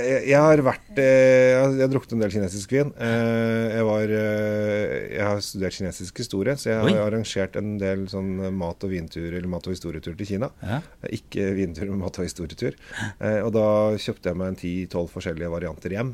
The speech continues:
Speaker 1: for testing til, i vinklubben min.
Speaker 2: Ja.
Speaker 1: Eh, og fant ut
Speaker 2: Er ikke det
Speaker 1: at,
Speaker 2: over kvota,
Speaker 1: eh,
Speaker 2: egentlig?
Speaker 1: jo, men han ene i vinklubben min som var med til Kina, er vinimportør, så han får lov å ta
Speaker 2: Ja.
Speaker 1: inn ekstra.
Speaker 2: <laughs> Ok.
Speaker 1: Han kan ta med det som prøve,
Speaker 2: Å, ja.
Speaker 1: så han kan egentlig ta med så mye han vil.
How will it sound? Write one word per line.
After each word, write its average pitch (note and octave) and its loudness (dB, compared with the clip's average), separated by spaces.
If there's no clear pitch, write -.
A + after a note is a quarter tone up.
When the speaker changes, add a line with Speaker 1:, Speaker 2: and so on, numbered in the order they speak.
Speaker 1:
for G2 -6
testing F#2 -6
til, F2+ -4
i G2+ -2
vinklubben F2 -4
min. F#3+ 0
Speaker 2:
Ja. G2+ -4
Speaker 1:
Eh, A2+ 0
og B2 -2
fant G#2 -2
ut G2 -8
Speaker 2:
Er - 0
ikke C#3 2
det C3 8
Speaker 1:
at, A#2+ 10
Speaker 2:
over G#2 4
kvota, F#2+ 4
Speaker 1:
eh, F2+ 0
Speaker 2:
egentlig? G#2 -4
Speaker 1:
jo, C3+ 6
men C#3+ 2
han C3+ 2
ene A2 2
i G#2+ 2
vinklubben F#2 -6
min G2+ -2
som A2 -4
var G2+ 0
med E2 -8
til G2 -8
Kina, F#2 -4
er G2+ -2
vinimportør, F#2+ -4
så - -16
han G2 -6
får F#2+ -8
lov F2 -4
å A2 0
ta F#2+ 2
Speaker 2:
Ja. E2 0
Speaker 1:
inn E2 -4
ekstra. G2+ -6
Speaker 2:
<laughs> - -18
Ok. F#2+ -4
Speaker 1:
Han G2+ 0
kan G2+ -6
ta G2 -2
med E2 -6
det D#2+ -10
som F#2 -10
prøve, D2 -6
Speaker 2:
Å, A#2+ -4
ja. C#3 -2
Speaker 1:
så F3 -4
han F#2 -6
kan A2 -4
egentlig F#2 -6
ta F2+ -6
med D#2+ -8
så F2 -10
mye D#2 -8
han E2 -8
vil. E2 -8